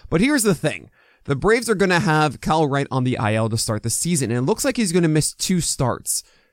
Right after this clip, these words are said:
He's gonna have two rehab starts, and then he's gonna come back. And this is not surprising to me because he had that cortisone shot in the shoulder. And I think this is gonna be a thing for the entire year.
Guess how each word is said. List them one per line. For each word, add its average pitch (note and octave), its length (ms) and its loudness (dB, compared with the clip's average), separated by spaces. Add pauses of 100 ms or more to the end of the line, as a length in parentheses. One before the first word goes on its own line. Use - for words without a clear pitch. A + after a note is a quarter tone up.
(140)
He's B2+ 180 -8
gonna D3 120 2
have C#3+ 100 0
two G3+ 420 0
rehab D#3 380 2
starts, C#3 380 0
and B2+ 180 -2
then B2+ 80 0
he's B2+ 140 -2
gonna A#2+ 180 -2
come A2+ 300 -4
back. - 360 -8 (480)
And B2 120 0
this D#3 100 2
is G3 80 0
not F3 240 2 (120)
surprising C3+ 640 0
to - 120 -4
me G2 200 -2
because A#2 300 0
he A#2 100 -2
had A2+ 180 -4
that A#2 140 -4
cortisone A#2 480 0
shot F#2 240 -4
in F#2+ 40 -6
the F#2 60 -6
shoulder. G#2 220 -6
And A#2 80 -2
I - 20 -6
think D3 140 -2
this C#3 120 -4
is C3 100 -6
gonna C3+ 100 -2
be C3 80 0
a - 20 -6
thing C3+ 160 -4
for A#2+ 160 -12
the A2 80 -12
entire B2 300 -2
year. B2 320 0